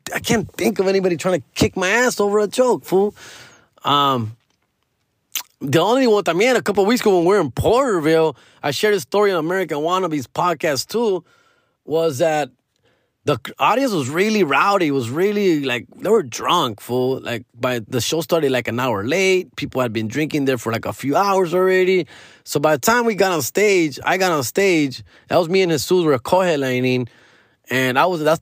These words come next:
time I wasn't feeling good. I had, like, fucking food poisoning or whatever, dog. But I've been feeling like shit, throwing up all day.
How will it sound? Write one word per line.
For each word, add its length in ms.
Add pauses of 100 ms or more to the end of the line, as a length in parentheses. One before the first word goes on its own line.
time 180
I 40
wasn't 260
feeling 380
good. 220
I 100
had, 80
like, 160 (100)
fucking 300
food 280
poisoning 360
or 100
whatever, 380
dog. 260 (340)
But 320
I've 300
been 220 (120)
feeling 220
like 160
shit, 280
throwing 280
up 160
all 140
day. 420